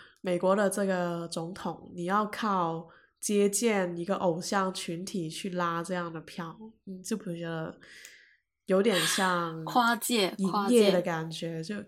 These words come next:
Speaker 1: 跨界吗？就感觉有点像接客的感觉，
Speaker 2: 对。
Speaker 1: 就那种。
Speaker 2: 哦。
Speaker 1: 你懂吗？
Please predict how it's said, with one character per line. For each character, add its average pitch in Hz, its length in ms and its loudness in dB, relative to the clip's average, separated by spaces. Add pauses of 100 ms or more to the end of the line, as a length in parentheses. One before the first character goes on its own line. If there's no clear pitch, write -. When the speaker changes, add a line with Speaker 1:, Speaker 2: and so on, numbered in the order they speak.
(120)
Speaker 1:
跨 226 420 2
界 196 400 -2
吗？ 170 320 -4
就 233 120 0
感 196 220 -6
觉 190 140 0
有 202 100 2
点 185 160 -2
像 196 240 -4
接 175 260 -2
客 185 260 0
的 165 100 -4
感 156 200 -6
觉， - 120 -14
Speaker 2:
对。 - 180 -16
Speaker 1:
就 190 200 -8
那 190 100 -6
种。 - 240 -10 (220)
Speaker 2:
哦。 180 760 0 (640)
Speaker 1:
你 190 80 -16
懂 170 140 -6
吗？ - 120 -10